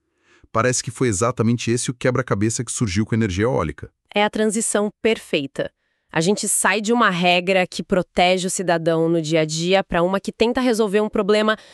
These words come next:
Speaker 2: de ponta da economia. O artigo trezentos e quarenta e cinco estabelece diretrizes nacionais justamente porque os estados ainda não tinham uma resposta pra isso.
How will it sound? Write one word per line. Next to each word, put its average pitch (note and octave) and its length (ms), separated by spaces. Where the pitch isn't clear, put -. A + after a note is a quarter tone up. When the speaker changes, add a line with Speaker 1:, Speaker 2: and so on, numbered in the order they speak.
Speaker 2:
de G#3+ 140
ponta G#3+ 520
da F3 100
economia. E3+ 600
O E3+ 60
artigo G3+ 360
trezentos F3+ 400
e F3+ 60
quarenta E3 300
e D#3+ 40
cinco G3 280
estabelece F3+ 560
diretrizes G3+ 560
nacionais F3+ 600
justamente G3 680
porque G3 260
os F3+ 80
estados F3 680
ainda F#3 280
não B3+ 160
tinham A#3 320
uma G3 100
resposta F#3 500
pra F#3+ 180
isso. D3+ 320